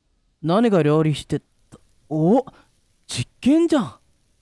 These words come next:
<laughs> すっげえ嬉しい。ありがとな。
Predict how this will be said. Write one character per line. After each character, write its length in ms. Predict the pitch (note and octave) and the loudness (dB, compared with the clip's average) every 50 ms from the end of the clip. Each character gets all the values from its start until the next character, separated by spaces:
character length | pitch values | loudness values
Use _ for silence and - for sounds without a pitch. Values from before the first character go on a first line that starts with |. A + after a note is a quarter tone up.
| _ _ _ _ _ - F3 - - - - - - - | _ _ _ _ _ -14 -12 -12 -12 -16 -20 -20 -20 -14
<laughs> 880 | - - C4+ A#3 - - B3 - _ - C#4 F4 F4+ E4+ D#4 B3+ G3+ - | -8 -4 -4 -4 -2 -4 -6 -6 _ -10 -14 -12 -10 -10 -10 -10 -12 -14
す 220 | - - - C3 | -18 -12 -10 -8
っ 120 | B2+ A#2 - - | -8 -8 -8 -6
げ 100 | D3 D3+ | -4 -2
え 200 | D#3 E3 D#3+ D#3 | -2 -2 -2 -2
嬉 220 | D#3 D3+ - - | -2 -4 -4 -4
し 60 | - E3+ D3+ | -6 -6 -6
い。 20 | - - - _ _ _ _ _ _ _ _ _ _ - | -8 -12 -20 _ _ _ _ _ _ _ _ _ _ -8
あ 100 | B2 B2 | -6 -4
り 100 | C3 C3 | -4 -4
が 100 | C#3+ C3+ | -4 -4
と 80 | B2+ | -4
な。 340 | A#2 A#2 C3 D3+ D3+ - - | -4 -4 -4 -4 -4 -6 -12